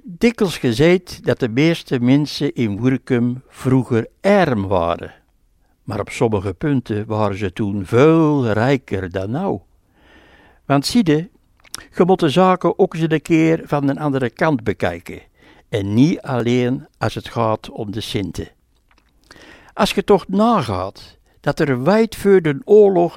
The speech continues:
drie zangkoren en drie muziekkorpsen in Woerkum waren, dan kun je toch wel op uw kluiven natellen dat er ontiegelijk veel wier gezongen en geblazen.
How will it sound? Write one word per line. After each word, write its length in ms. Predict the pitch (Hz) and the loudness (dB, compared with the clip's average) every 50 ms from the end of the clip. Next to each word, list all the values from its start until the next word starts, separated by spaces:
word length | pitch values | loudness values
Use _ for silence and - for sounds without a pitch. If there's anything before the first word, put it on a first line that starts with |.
| 110 95 | -6 -4
drie 440 | 101 120 165 208 208 - - 101 90 | -2 -2 -2 -2 -4 -6 -8 -10 -8
zangkoren 920 | 87 98 104 113 131 139 139 - - 180 170 175 180 185 196 202 220 240 - _ _ _ | -6 -6 -4 -2 -2 -2 -2 2 4 4 6 6 6 4 2 2 0 -2 -8 _ _ _
en 400 | - 127 113 110 98 90 90 87 | 0 0 0 0 0 -2 -4 -4
drie 420 | 82 - 113 127 175 202 208 - _ _ _ _ _ | -2 -2 0 0 0 0 -2 -6 _ _ _ _ _
muziekkorpsen 960 | - 143 156 151 139 - 262 240 - - - 147 117 101 87 - - 127 - | -4 -2 0 0 2 4 2 2 2 0 0 2 2 2 0 -4 -6 -6 -4
in 160 | 117 107 98 | -4 -6 -4
Woerkum 420 | 98 104 98 95 - - 98 90 | -4 -6 -6 -8 -8 -8 -8 -6
waren, 440 | 90 85 87 87 87 90 110 147 175 - _ - - _ _ - - - - - - _ | -6 -6 -6 -6 -6 -4 -4 -4 -4 -6 _ -20 -20 _ _ -20 -20 -20 -20 -20 -20 _
dan 220 | - - 95 - - | -10 -8 -8 -6 -2
kun 280 | - 131 120 120 117 | 0 2 4 4 4
je 160 | 104 107 98 - | 2 0 0 0
toch 220 | - 117 107 - | 2 0 0 0
wel 200 | - 110 107 110 | 0 0 0 0
op 240 | 117 - 113 - - | 0 -2 -2 0 -2
uw 120 | 104 95 - | -4 -4 -4
kluiven 540 | - - 135 127 131 127 110 98 104 104 104 | -2 2 4 4 4 4 2 0 -2 -2 -2
natellen 720 | 110 123 139 131 123 - - - 131 120 110 107 101 92 - _ _ - - - _ | 0 2 2 2 2 0 0 0 0 2 2 0 -2 -6 -8 _ _ -20 -20 -18 _
dat 200 | - 117 107 - | -6 -6 -6 -4
er 100 | 135 117 | 0 0
ontiegelijk 1040 | 117 110 104 - _ - - 220 208 175 - - - - - 170 156 151 143 127 - | 0 0 0 -2 _ -4 -2 -2 -2 -4 -6 -12 -12 -6 -2 0 0 0 0 -2 -4
veel 440 | - - - 170 160 151 147 139 127 | -6 -2 2 2 2 2 2 0 -2
wier 260 | 131 147 143 131 127 | 0 0 2 2 2
gezongen 540 | - 139 120 104 110 143 170 156 135 127 131 | 2 0 0 0 2 2 2 2 2 0 0
en 180 | 139 135 120 107 | 0 0 -2 -2
geblazen. 640 | - 110 107 160 196 196 175 127 90 90 113 147 | -2 -2 0 0 0 0 0 -2 -4 -6 -8 -12